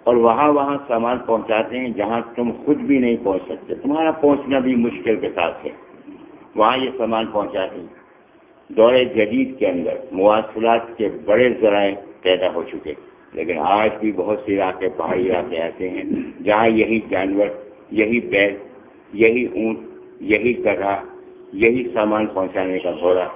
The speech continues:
یہی سامان پہنچانے کا ذریعہ ہے۔ تو ان کے سوا سامان پہنچنے کی کوئی صورت وہاں پر موجود ہی نہیں ہے۔ تو فرمایا کہ یہ نعمت اللہ تبارک و تعالیٰ نے عطا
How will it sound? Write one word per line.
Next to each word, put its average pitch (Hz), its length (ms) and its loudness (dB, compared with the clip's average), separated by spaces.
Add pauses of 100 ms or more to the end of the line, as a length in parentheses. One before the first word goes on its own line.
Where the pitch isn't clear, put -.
یہی 107 200 0 (100)
سامان 90 340 -2
پہنچانے 82 420 -8
کا 82 200 -10
ذریعہ 73 300 -8
ہے۔ - 160 -18 (680)
تو 104 120 -2
ان 123 140 4
کے 120 240 2
سوا 110 200 4 (100)
سامان 95 240 -4
پہنچنے 87 440 -6
کی 95 120 -8 (120)
کوئی 92 140 0
صورت 80 360 -10
وہاں 78 260 -8
پر 85 100 -8 (340)
موجود 78 400 -8
ہی 73 40 -10
نہیں 65 280 -14
ہے۔ 65 60 -14 (400)
تو 90 60 -2
فرمایا 107 280 2
کہ 104 140 -2
یہ 95 280 0 (360)
نعمت 98 340 0
اللہ 87 220 -2 (100)
تبارک 82 360 -2
و 80 160 -4
تعالیٰ 92 300 0
نے 87 120 -4 (100)
عطا 78 240 -6